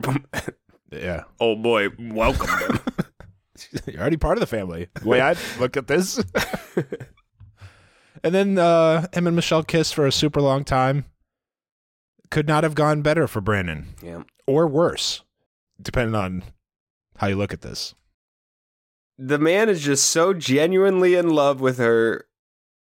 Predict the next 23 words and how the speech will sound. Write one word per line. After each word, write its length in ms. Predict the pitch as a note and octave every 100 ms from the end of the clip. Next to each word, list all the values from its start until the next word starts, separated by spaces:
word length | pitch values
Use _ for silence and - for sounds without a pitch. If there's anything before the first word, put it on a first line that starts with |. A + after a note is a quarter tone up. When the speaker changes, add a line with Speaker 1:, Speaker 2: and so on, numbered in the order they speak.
| _
Speaker 1:
maybe 440 | A#2 A#2 C#3+ F3 G3+
more 260 | D#3+ D#3
so 180 | D3+ D3+
than 140 | C#3 C3
I've 140 | A2
ever 300 | G2+ B2 E3
seen 240 | - D3+
on 160 | C3+ C3
this 100 | C3
show. 560 | - G#2+ G2+ G2 G2 - _ _ _ _ _ _ _ -
Speaker 2:
Yeah. 220 | F2+ D#2+ - _ _ _ _ -
Speaker 1:
Uh, 600 | A2+ A2+ A2 A2 G#2+ F#2+ _ _ _
Speaker 2:
It's 160 | B2+ -
Speaker 1:
it 60 | -
could 60 |
Speaker 2:
Catherine 360 | D3 C#3+ F3 F3
Sean 400 | - C#3 C#3 C#3
levels. 520 | A2 F2 D2+ C2 - - _ _ _ _
Speaker 1:
Even 480 | D#3 G#3 C#4+ G#3+ C#3
them, 460 | C#3+ F3+ F3+ G#2 G2+
I 180 | G#2+
don't 380 | C3 C#3+ D#3+ F3
remember 920 | D3+ D3+ C3+ C#3+ D3 C#3+ C3+ C3 B2